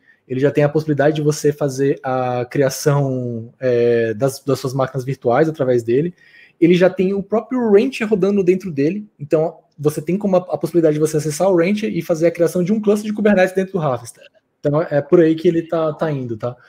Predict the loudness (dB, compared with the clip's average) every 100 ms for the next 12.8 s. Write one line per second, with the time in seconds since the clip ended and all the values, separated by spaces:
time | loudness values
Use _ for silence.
0 | _ -20 -6 -2 0 2 0 0 -4 0
1 | 0 0 -4 -4 -2 -2 -2 -4 -4 -2
2 | 2 2 2 0 0 -2 -2 -6 0 4
3 | 6 4 6 4 6 4 4 4 6 4
4 | 2 -2 -2 -2 -2 -4 -4 -6 -8 -10
5 | -8 -4 -4 -4 _ _ -2 -2 0 -4
6 | -2 0 0 0 -2 0 0 0 -2 -2
7 | -6 -10 _ _ -4 -2 0 -2 -4 -2
8 | 0 0 -2 -2 0 0 -2 -4 -2 -2
9 | -2 -8 -2 0 0 -2 -4 -4 -6 -8
10 | -8 -6 -6 -8 -14 _ _ _ _ -2
11 | 0 2 2 2 -2 0 -2 -2 -4 -2
12 | -4 -6 -8 -10 -2 0 0